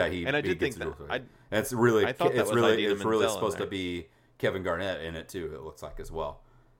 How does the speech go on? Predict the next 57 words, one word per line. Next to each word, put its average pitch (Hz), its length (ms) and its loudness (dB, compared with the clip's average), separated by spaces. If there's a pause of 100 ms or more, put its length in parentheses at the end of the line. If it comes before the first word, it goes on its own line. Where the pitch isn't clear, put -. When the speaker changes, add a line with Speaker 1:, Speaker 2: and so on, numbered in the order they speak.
(140)
Speaker 1:
And 92 100 -8
whenever 90 240 -2
he's - 140 -2
Speaker 2:
Nice. 85 140 0
Speaker 1:
like - 100 -18 (280)
dealing 92 420 -6
to 92 60 -6
all 87 140 -4
the 85 80 -8
basketball 85 460 -6
players 82 300 -8
and 80 80 -16
shit, 80 160 -8
it's 80 100 -6
actually 85 340 -4
supposed 82 240 -10
to - 60 -16
be 85 80 -10
Kevin 80 240 -6
Garnett 80 380 -6
playing 80 420 -6
Kevin 80 260 -8
Garnett. 76 380 -16 (120)
<laughs> - 120 -16 (380)
Speaker 2:
Awesome. 85 380 -10 (220)
Speaker 1:
That's - 160 -10
awesome. 64 200 -8
Speaker 2:
Yeah, 110 120 2
The 101 120 -6
Weeknd's 113 460 -8
in 117 200 -6
there. 104 280 -6 (100)
You 104 160 -8
already 98 140 -6
said - 160 -18
The 98 80 -10
Weeknd. 98 380 -8
Speaker 1:
Yeah. 90 80 -6 (100)
Speaker 2:
Idina 107 160 -6
Menzel's 107 560 -6
in 110 100 -12
there. 107 260 -6
Lakeith 101 420 -12
Stanfield, 104 840 -8 (380)
uh, 98 220 -2
who's 107 240 -6
that 101 160 -4
guy 104 180 -2
from 101 160 -12
Atlanta 98 400 -8
that 95 140 -4
I 95 60 -4
really 98 260 -6
like 95 240 -8
that's 95 160 -12
in 95 160 -12
the, 92 140 -10